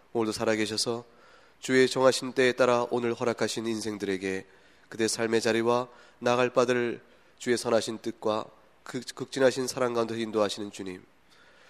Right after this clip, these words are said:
하나님의 크신 사랑으로 인하여 우리가 주의 나라의 백성이 되어져서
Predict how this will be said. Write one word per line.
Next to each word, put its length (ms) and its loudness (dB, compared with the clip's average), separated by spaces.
하나님의 320 2
크신 240 -6
사랑으로 420 -2
인하여 460 -2
우리가 240 0
주의 360 0
나라의 260 2
백성이 400 -4
되어져서 440 -8